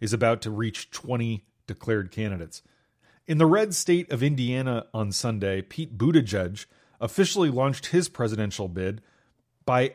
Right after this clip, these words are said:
also making the case that he can appeal to Rust Belt voters who feel left behind, even ones who didn't necessarily vote for Trump.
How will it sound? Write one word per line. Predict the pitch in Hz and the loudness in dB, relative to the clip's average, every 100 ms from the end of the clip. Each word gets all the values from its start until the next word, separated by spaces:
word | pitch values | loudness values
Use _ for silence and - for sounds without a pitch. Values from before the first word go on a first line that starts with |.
| _ - | _ 2
also | 196 214 156 | 4 4 2
making | 113 104 113 104 | 2 0 -2 -4
the | |
case | 98 107 101 | -4 -4 -4
that | - 110 | -4 -6
he | 127 | -4
can | - 127 | -2 0
appeal | 107 - - 185 156 120 - - | -2 -6 -8 -2 2 2 0 -6
to | - 127 127 - _ _ _ | -2 -2 -2 -12 _ _ _
Rust | 107 104 151 143 - 113 | -4 4 4 4 -6 -2
Belt | 120 120 123 | 2 2 0
voters | 104 123 120 120 - | 0 2 2 0 -6
who | |
feel | 104 127 123 | -6 0 0
left | 110 107 - | 2 0 -2
behind, | 98 107 90 78 - _ _ | -6 -4 -4 -8 -16 _ _
even | 110 113 110 | -6 -4 0
ones | 113 107 | 0 0
who | 104 | -2
didn't | 104 101 | -4 -4
necessarily | 98 95 98 - 98 92 | -6 -8 -10 -8 -6 -6
vote | 85 95 | -8 -10
for | - 92 | -10 -12
Trump. | - 80 - | -10 -12 -14